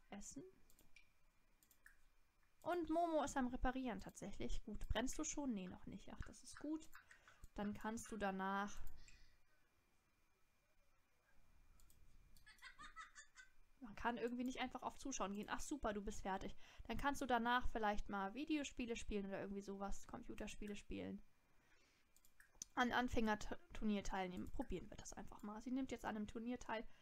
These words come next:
ähm, um das zu finanzieren, könnten wir jetzt auch mal die Erzeugnisse aus dem Garten verkaufen.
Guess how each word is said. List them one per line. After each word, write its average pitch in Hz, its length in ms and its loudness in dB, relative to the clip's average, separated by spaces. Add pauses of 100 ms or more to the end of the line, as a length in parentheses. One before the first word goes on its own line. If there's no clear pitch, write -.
(460)
ähm, 214 240 0
um 220 140 -6
das 214 180 -4
zu 233 80 -6
finanzieren, 208 580 -2
könnten 196 340 -6
wir 185 200 -6
jetzt - 200 -14
auch - 120 -16
mal 202 100 -10
die - 80 -12
Erzeugnisse 202 720 -4
aus - 180 -10
dem 202 160 -6
Garten 196 360 -6
verkaufen. 208 600 -8